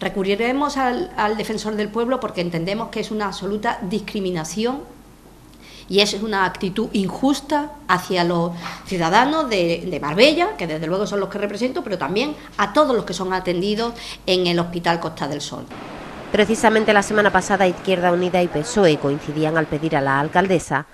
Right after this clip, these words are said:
Speaker 2: que habilite parcelas municipales para que sean usadas como aparcamiento en superficie gratuito. Esta es la respuesta de Muñoz.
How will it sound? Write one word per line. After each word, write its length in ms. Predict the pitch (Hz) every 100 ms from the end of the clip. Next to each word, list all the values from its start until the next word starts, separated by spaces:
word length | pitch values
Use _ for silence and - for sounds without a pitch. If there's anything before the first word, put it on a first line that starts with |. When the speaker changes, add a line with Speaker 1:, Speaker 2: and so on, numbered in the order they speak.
| - - -
Speaker 2:
que 80 |
habilite 320 | 202 240 285 349
parcelas 480 | 220 - 240 262
municipales 680 | 254 220 180 180 220 175 143
para 180 | - 143
que 120 | -
sean 280 | - 214 220
usadas 400 | 175 190 190 214
como 300 | - 175 147
aparcamiento 640 | 143 147 151 160 180 185
en 100 | 196
superficie 600 | 175 165 139 151 156 -
gratuito. 680 | 131 135 165 175 156 147 139 - - -
Esta 340 | - 202 - 165
es 160 | 143
la 140 | 143 131
respuesta 540 | 131 135 143 139 127
de 80 | 135
Muñoz. 420 | 165 180 175 151